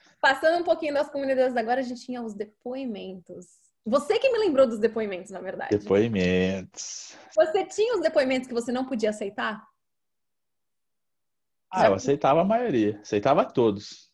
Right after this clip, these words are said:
Speaker 1: Não, mas tinha uns que eram se-, se-, tipo, secretos. A gente já começava, "Não aceita", que era, tipo, tinha alguma coisa
Speaker 2: Ah,
Speaker 1: ali.
Speaker 2: é.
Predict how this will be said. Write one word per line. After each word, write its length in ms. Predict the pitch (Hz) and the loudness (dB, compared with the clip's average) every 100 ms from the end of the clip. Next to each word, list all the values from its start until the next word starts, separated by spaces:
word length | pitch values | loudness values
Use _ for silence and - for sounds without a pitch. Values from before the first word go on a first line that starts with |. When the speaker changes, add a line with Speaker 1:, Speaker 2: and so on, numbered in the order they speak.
| _ | _
Speaker 1:
Não, 120 | 247 196 | -6 -4
mas 180 | 185 | -8
tinha 200 | - 208 | -8 -6
uns 240 | 254 240 240 | -6 -6 -6
que 80 | 302 | -6
eram 320 | 302 339 339 | -4 -6 -8
se-, 240 | - 311 - - _ | -4 -4 -4 -10 _
se-, 160 | - 294 - 233 | -16 -16 -16 -20
tipo, 180 | - - | -20 -10
secretos. 520 | 240 240 349 240 - | -8 -6 -4 -4 -6
A 20 | 214 | -10
gente 80 | |
já 60 | 208 | -8
começava, 300 | 214 220 214 | -10 -8 -6
"Não 180 | 220 302 | -4 -4
aceita", 720 | 370 - 247 202 - 101 - - | -6 -4 -2 -2 -8 -14 -14 -16
que 60 | |
era, 120 | - | -16
tipo, 400 | - _ - - 226 _ _ | -16 _ -20 -20 _ _ _
tinha 180 | - 165 | -20 -16
alguma 220 | 156 196 | -14 -14
coisa 240 | 196 214 160 | -8 0 2
Speaker 2:
Ah, 180 | 95 - | 2 2
Speaker 1:
ali. 80 | |
Speaker 2:
é. 300 | 160 143 90 | 2 2 0